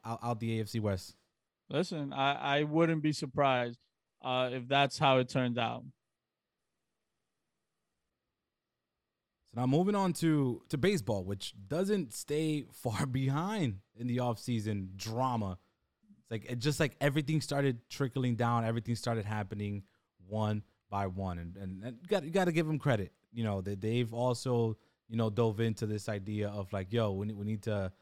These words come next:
Speaker 1: hype up the offseason. And they certainly did that because there were so many moves that were made. But I, I sort of, like, I guess I wanna break them all down. And, and then
Speaker 2: Yeah.
Speaker 1: the first question I wanna ask,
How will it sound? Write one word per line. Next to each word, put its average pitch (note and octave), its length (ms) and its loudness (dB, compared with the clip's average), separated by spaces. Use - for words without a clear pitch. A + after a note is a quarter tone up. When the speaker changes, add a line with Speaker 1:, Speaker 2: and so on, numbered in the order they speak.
Speaker 1:
hype A2+ 260 -2
up A2 220 0
the - 80 -20
offseason. G#2+ 680 -2
And D3+ 140 2
they F#3+ 100 8
certainly D#3+ 420 2
did B2+ 240 2
that G#2 180 0
because A#2 280 -2
there B2+ 140 2
were C3 160 4
so F#3+ 720 0
many E3 300 2
moves C#3 500 2
that C3 160 4
were C3 120 2
made. A2 420 2
But A#2+ 120 0
I, B2 220 -4
I A#2 60 -2
sort E3 240 2
of, D3 120 4
like, C#3+ 220 2
I A#2 80 -4
guess A#2+ 220 -2
I B2+ 40 2
wanna C3 180 2
break A#2 280 -2
them B2+ 140 2
all C3 120 4
down. A#2 380 2
And, A#2 280 -4
and A#2+ 200 0
then A2 320 0
Speaker 2:
Yeah. A2 180 -2
Speaker 1:
the A2+ 60 -8
first F3 260 2
question C#3 480 0
I A#2+ 40 4
wanna A#2 200 0
ask, G2 420 -6